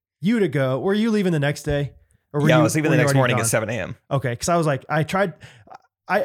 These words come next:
Speaker 1: I, I just want somebody there to, for, like, moral support. Like, I don't, I don't want, like, a crowd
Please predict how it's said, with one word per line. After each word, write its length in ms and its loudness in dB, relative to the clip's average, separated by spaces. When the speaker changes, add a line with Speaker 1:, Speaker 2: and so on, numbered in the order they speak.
Speaker 1:
I, 260 0
I 40 2
just 160 -4
want 220 0
somebody 340 2
there 200 2
to, 80 -4
for, 180 -6
like, 100 0
moral 300 -2
support. 480 -12
Like, 120 -2
I 60 2
don't, 220 -4
I 100 -2
don't 180 0
want, 180 -2
like, 140 0
a 100 -2
crowd 560 -2